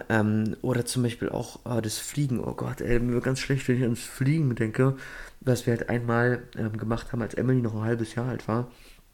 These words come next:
Der Hinflug war auch so eine Katastrophe, ähm, während der, der Rückflug absolut großartig und, und nur mit Lachen und guter Laune verbunden war.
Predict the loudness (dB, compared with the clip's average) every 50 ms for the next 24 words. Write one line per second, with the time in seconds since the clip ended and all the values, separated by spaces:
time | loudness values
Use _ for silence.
0 | _ -20 -20 -20 -20 -20 -20 -18 -18 -16 -16 -16 -14 -16 -16 -2 2 4 4 4
1 | 4 2 2 0 -2 -2 -2 0 0 0 0 -2 -2 -2 -4 -6 -6 -4 -4 -4
2 | -2 2 4 4 4 2 0 -2 -2 -2 -4 -4 -2 -2 -2 -2 -2 -2 -4 -4
3 | -2 -2 -2 -4 -4 -6 -8 -6 -2 -2 0 0 0 0 0 0 0 -4 -8 -14
4 | -16 -16 -16 -18 -18 -6 2 4 6 6 6 4 4 4 6 6 6 4 4 2
5 | 0 0 0 0 -4 -6 -12 -18 -20 -20 -4 0 2 2 4 4 4 2 2 -2
6 | -2 -2 -2 -2 -2 -4 -6 -6 -4 -2 0 0 0 0 -2 0 2 2 2 2
7 | 0 -4 -4 -4 -2 -2 -2 -2 -2 -2 -4 -2 -2 -2 -2 0 0 0 0 2
8 | 0 0 0 0 -2 -2 -2 -4 -6 -4 -2 0 2 2 2 2 0 0 -2 0
9 | 0 0 0 2 2 2 2 0 0